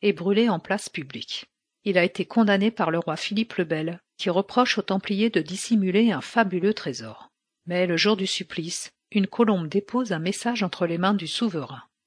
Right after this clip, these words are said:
C'est la malédiction, terrible, le roi et ses fils paieront pour ce crime. Huit ans plus tard, quinze juillet mille trois cent vingt-deux, une jeune paysanne, Flore Dupin, est pourchassée par les soldats de Charles quatre.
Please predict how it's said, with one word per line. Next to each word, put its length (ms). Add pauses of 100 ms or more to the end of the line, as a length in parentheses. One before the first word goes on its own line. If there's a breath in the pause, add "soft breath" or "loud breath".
(160)
C'est 220
la 120
malédiction, 840 (160)
terrible, 560 (240)
le 160
roi 260
et 60
ses 160
fils 360
paieront 360
pour 180
ce 140
crime. 380 (640)
Huit 360
ans 160
plus 200
tard, 500 (340)
quinze 340
juillet 480
mille 220
trois 160
cent 240
vingt-deux, 340 (540)
une 140
jeune 200
paysanne, 680 (160)
Flore 440
Dupin, 500 (200)
est 80
pourchassée 560
par 180
les 80
soldats 420
de 100
Charles 380
quatre. 440